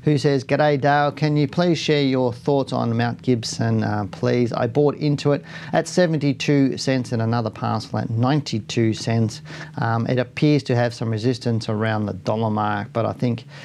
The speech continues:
it should break through in view of the strong iron ore prices at the moment." Ah, interesting.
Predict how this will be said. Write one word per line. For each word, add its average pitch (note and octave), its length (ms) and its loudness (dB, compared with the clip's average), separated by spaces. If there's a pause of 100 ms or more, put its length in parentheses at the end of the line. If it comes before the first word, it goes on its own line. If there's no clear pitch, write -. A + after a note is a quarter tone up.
(260)
it B2 120 2
should C#3+ 400 0
break A2+ 300 -4
through A#2 480 0
in A2 340 0
view A2+ 280 2
of G2+ 100 -2
the G2+ 60 -4
strong A2 340 -2
iron G#2 240 -2
ore A2 140 0
prices G#2+ 500 -4
at A2+ 160 -4
the G#2+ 80 -4
moment." G#2 500 -2
Ah, F3+ 220 2
interesting. E3+ 540 0